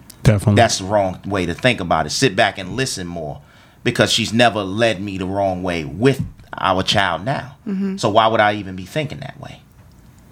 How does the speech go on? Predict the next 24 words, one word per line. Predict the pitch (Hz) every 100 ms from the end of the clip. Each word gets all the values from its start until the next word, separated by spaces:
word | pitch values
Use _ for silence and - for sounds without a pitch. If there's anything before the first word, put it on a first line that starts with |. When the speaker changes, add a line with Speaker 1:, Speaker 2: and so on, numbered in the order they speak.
| -
Speaker 1:
Definitely. | 123 113 - 107
But | 110 120
do |
Speaker 2:
So | 127
Speaker 1:
you | 127
think | 143 127 117
that's | 120 110
gonna | - 113
be | 110
reciprocated? | 104 98 147 117 - 101 107 - _ _ _ _ _ _
Because | 143 - 139 113 _ _
in | 131 123
my | 151
situation, | 185 156 - 117 104 - 107 147 _ - -
I'm | 127
always | 131 175 151 123 107 101
like, | 107 104 98 _ _ _ _ _ _ _
yo, | 151 151 131
I | 131 147
understand | 143 120 - 165 180
what | 123 104
you're | 113
strong | - 113 101
in. | 95